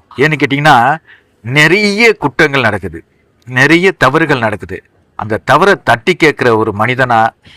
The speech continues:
தவறை தட்டி கேட்கிற ஒரு ஆட்களா அந்த ரயில்ல வந்து பயணம் செய்யற அதிகாரிகள் இருக்கணும். என்னன்னே கண்டுக்க மாட்டாங்க. ஒரு பேசஞ்சருக்குள்ள உட்கார்றதுக்கு,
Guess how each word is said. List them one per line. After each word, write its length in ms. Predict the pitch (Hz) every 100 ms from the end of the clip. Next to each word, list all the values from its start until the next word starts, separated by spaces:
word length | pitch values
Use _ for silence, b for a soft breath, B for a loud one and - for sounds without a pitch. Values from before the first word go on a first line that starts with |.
| B B 107
தவறை 260 | 131 165 156 -
தட்டி 220 | 110 127 143
கேட்கிற 320 | 143 131 131 120
ஒரு 100 | 110 95 110
ஆட்களா 420 | 131 139 120 113 110 _ b b b
அந்த 300 | 113 117 117 107 98 90 95
ரயில்ல 400 | 127 143 131 110
வந்து 180 | 120 131
பயணம் 380 | 120 123 127 -
செய்யற 280 | 110 139 160 b b b 120
அதிகாரிகள் 640 | 147 151 156 127 131 120
இருக்கணும். 520 | 110 110 107 110 104 95 _ -
என்னன்னே 440 | 127 180 214 214 202
கண்டுக்க 260 | 175 170 156
மாட்டாங்க. 340 | 131 101 90 69 _ _ _ _ _ -
ஒரு 400 | 104 104 101 98
பேசஞ்சருக்குள்ள 800 | 110 160 208 170 156 147 151 160 214 - _ _ _ _ _
உட்கார்றதுக்கு, 680 | 151 143 170 156 139 131 156